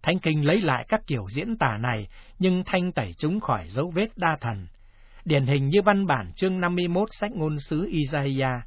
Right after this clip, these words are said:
Chẳng phải chính Ngài đã phanh thây thủy thần Rahab, đã xé xác thuồng luồng đó sao? Chẳng phải chính Ngài đã làm khô biển cả, tát cạn nước đại dương,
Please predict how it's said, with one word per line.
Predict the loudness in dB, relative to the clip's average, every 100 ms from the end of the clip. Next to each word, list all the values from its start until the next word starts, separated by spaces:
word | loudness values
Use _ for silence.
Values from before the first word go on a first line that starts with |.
| -14 -18 -20 -20 -20 0
Chẳng | 2 2
phải | 0 0 0
chính | 0 2
Ngài | 0 0
đã | -2 0
phanh | 2 2 2
thây | 2 0 0
thủy | -4 -4
thần | -6 -6 -2 0
Rahab, | 2 2 -2 -4 -14 -20 -4
đã | 0 0
xé | 0 -2 0
xác | 0 0 0
thuồng | 0 0
luồng | 0 -2 -4 -6
đó | -6 -4
sao? | -4 -4 -6 -12 -20 -20 -6
Chẳng | 2 2 2
phải | 0 0
chính | 0 2
Ngài | 2 0 0 -6 -14 -6
đã | 0
làm | 2 2 0
khô | 0 4 4 4
biển | 0 -2
cả, | -4 -4 -8 -12 -14 2
tát | 2 2 0
cạn | 0 2
nước | 0 0 0
đại | -2 -2
dương, | -2 0 -2